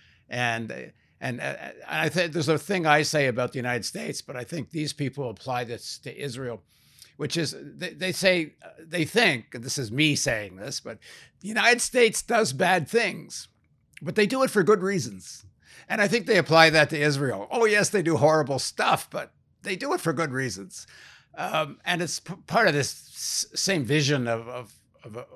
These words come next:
the role of America. And, and of course, the, this establishment in Hollywood is one of the main funders of the corporate Democratic Party. So you, you can't, you can't really separate the two. But knowing all that, knowing,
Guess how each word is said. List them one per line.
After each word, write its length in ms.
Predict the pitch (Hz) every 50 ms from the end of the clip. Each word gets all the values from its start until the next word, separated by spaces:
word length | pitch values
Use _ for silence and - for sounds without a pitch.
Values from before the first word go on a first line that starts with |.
| 143 139 143 - _ -
the 140 | 131 139 131
role 260 | 135 143 147 147 139
of 80 | 123
America. 600 | 120 113 120 139 151 151 131 120 - 139 120 117 - - - - - - - _ _ _
And, 220 | - 165 160 147 151
and 140 | 170 160 156
of 180 | 151 - -
course, 340 | - 185 214 190 151 - -
the, 440 | - - 147 131 127 123 120 120 - - _
this 200 | - 151 135 -
establishment 840 | 175 - - - 202 160 151 156 127 151 139 - - 156 135 117 -
in 220 | - 165 147 143 135
Hollywood 520 | 110 131 151 156 156 147 131 117 117 113
is 500 | - - 151 151 160 143 107 - - - _ _ _ _ _ _ _
one 180 | 160 156 185 135
of 80 | 110
the 60 | 120
main 240 | 120 135 135 131 117
funders 540 | - - 226 247 247 196 151 123 110 - -
of 320 | - 143 147 151 139 104 113
the 80 | 135
corporate 360 | - - 135 113 - - 90 -
Democratic 540 | 123 107 98 98 - 113 107 101 98 -
Party. 400 | - 123 110 104 117 117 135 147
So 240 | - - - - - -
you, 360 | 104 - - - _ - 110 113
you 60 | -
can't, 260 | - 120 123 117 107 - 104
you 120 | 107 110
can't 240 | - 120 120 123 120
really 200 | 117 110 113 113
separate 560 | - - 147 143 - - 127 117 127 123 -
the 60 | -
two. 280 | - - 156 143 117 - _ _ _ _ _ _ _ - - - - - - _ -
But 160 | 214 233 240
knowing 420 | 262 277 285 294 285 247 190 160
all 300 | 147 147 139 131 131 127 120
that, 400 | 113 113 117 110 131 180 - _ _ _
knowing, 560 | - - - 220 262 302 226 214 - 131 131